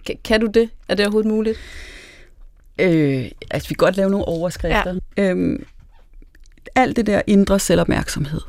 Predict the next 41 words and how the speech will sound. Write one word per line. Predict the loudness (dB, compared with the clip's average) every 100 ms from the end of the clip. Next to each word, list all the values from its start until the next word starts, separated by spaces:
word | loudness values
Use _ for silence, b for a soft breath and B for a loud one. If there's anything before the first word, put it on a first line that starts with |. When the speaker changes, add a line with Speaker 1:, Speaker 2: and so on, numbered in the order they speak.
| -12 -16 b b b b -8 -2
Speaker 2:
det | 2
gør | 4 2
det | 2
svært | 0 -2 -2
for | 0 2
dig | 2
at | 0
være | 0 2
i |
nuet. | 2 2 2
Faktisk | 0 -2 -2 -8
forpasser | -2 -2 0 2 2 2
du | 2
adgangspunktet | 0 0 -2 -4 -2 -2 -4
til | -4 -2
nuet, | 0 -2 -6 -6
fordi | -2 0 0
du | 0
hele | 2 2
tiden | 2 -2
sidder | 0 0 0
ude | 2 2
i | 4
fremtiden, | 4 2 2 0 0 0
eller, | -2 0 -2 -4 B B B B -8
øh, | -6 0
er | 2 2
et | 2
andet | 0 -2
sted. | 0 0 0 -4 b b b b b
Så, | -6 -6
så | -4
du | -2
kommer | -2 0 2
ikke | 0 2
derhen, | 0 0 2 6 6
hvor | 4 0
du | -2
gerne | -2 -2 -2
vil | -4
være. | -4 -6